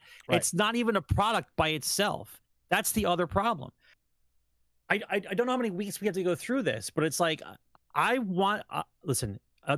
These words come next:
Speaker 2: the precedent has to be set by the consumer. It's a hundred and forty-five percent now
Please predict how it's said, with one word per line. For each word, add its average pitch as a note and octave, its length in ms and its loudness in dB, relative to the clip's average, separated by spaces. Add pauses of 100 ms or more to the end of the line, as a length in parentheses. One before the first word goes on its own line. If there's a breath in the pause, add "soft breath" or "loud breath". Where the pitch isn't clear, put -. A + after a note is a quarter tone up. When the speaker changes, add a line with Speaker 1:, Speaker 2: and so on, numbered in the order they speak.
(140)
Speaker 2:
the D3 80 0
precedent A3 520 0
has E3+ 180 0
to D3+ 100 -2
be C#3 120 -2
set C#3+ 260 0
by C3+ 120 2
the A#2+ 120 0
consumer. A2+ 760 -2 (500 soft breath)
It's C3+ 200 0
a C3+ 80 4
hundred F3 600 2
and A#2 240 0
forty-five D3 880 0
percent C3 580 0
now A2+ 500 2